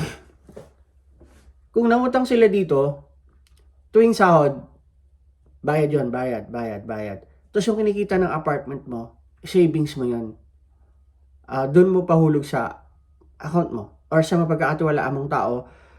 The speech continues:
na kapag naningil siya, ipapasok yung pera dun. Alam niyo yung mga ganun. At yung iba naman, lupa ang binibili, tapos pinapaupahan. So, isa yun sa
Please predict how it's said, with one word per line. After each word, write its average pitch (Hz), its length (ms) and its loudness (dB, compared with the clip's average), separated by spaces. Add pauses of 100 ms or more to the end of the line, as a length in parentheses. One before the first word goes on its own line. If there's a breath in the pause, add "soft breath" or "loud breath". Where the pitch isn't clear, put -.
(200 soft breath)
na 127 320 -4
kapag 139 300 -4
naningil 156 260 2
siya, 127 240 -4
ipapasok 143 460 -6
yung 123 100 -8
pera 110 220 -8
dun. 104 320 -12
Alam 208 240 4
niyo 190 160 8
yung 147 120 0
mga 139 200 -2
ganun. 117 200 -6 (840 loud breath)
At - 140 2
yung 254 100 0
iba 240 160 4
naman, 175 560 4 (140)
lupa 196 320 2
ang 185 100 2
binibili, 156 560 2 (400)
tapos 147 400 -6
pinapaupahan. 117 880 -4 (1400)
So, 220 140 0
isa 233 180 4
yun 254 220 4
sa 208 100 6